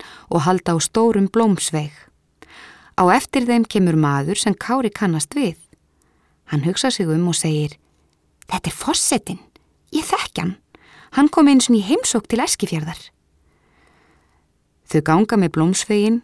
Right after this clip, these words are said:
út á miðjan Austurvöll og leggja hann þar á myndastyttu af manni. "Hvaða maður er þetta?" spyr Kári. "Jón Sigurðsson," hvíslar amma og sussar svo á Kára.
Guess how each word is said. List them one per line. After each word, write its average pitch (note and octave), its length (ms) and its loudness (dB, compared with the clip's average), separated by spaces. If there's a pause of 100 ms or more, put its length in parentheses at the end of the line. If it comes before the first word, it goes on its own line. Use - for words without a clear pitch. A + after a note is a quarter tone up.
(120)
út E3+ 160 -4
á - 40 2
miðjan G3 400 2
Austurvöll F3 680 -4 (480)
og E3 100 2
leggja A3 320 0
hann G#3 80 0
þar F3+ 200 -4
á - 40 2
myndastyttu F3+ 720 -2
af F3+ 100 -2
manni. G3 460 -2 (1400)
"Hvaða G3+ 280 -4
maður D#4+ 440 0
er F#4 140 -2
þetta?" - 280 -12 (480)
spyr - 320 -4
Kári. D#3 380 -6 (1300)
"Jón F#3+ 320 0
Sigurðsson," F#3+ 720 -4 (540)
hvíslar D#3 440 -4
amma D#3 360 0 (340)
og D3 80 -10
sussar - 440 -2
svo D#3 180 -2
á D3+ 80 -2
Kára. D3+ 480 -6